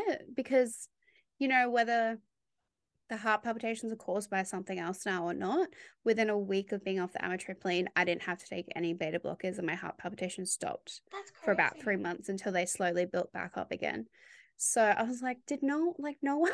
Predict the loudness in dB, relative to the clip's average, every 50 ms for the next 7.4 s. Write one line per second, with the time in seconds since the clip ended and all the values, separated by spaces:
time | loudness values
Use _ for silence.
0 | 0 -2 -4 0 6 8 8 8 8 6 6 6 8 6 8 6 6 4 4 4
1 | 4 4 6 4 4 2 4 4 2 2 4 4 6 6 6 6 6 6 6 6
2 | 6 6 6 6 6 8 10 10 10 10 12 10 10 12 12 12 12 12 12 10
3 | 8 6 8 8 8 6 4 2 0 0 -2 0 2 4 6 6 6 4 6 8
4 | 8 8 8 6 4 4 6 8 8 8 6 4 2 0 0 2 2 2 2 2
5 | 2 0 0 2 4 4 6 6 6 6 6 6 4 4 4 2 2 2 0 0
6 | 0 2 4 4 4 4 2 2 2 2 2 2 2 0 2 2 2 4 4 4
7 | 4 4 0 -2 -4 -6 -6